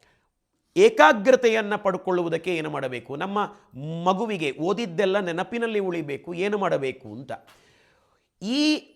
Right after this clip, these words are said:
ಮಕ್ಕಳ ಮನಸ್ಸಿನಲ್ಲಿ ತುಂಬಬಾರದ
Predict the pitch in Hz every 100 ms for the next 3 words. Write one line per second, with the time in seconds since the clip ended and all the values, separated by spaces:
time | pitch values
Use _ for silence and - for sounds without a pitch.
0 | 147 165 190 - - 285 277 269 220 220
1 | 254 - 247 240 240 233 247 - - _
2 | _ _ - 233 277 285 277 269 240 226
3 | 220 220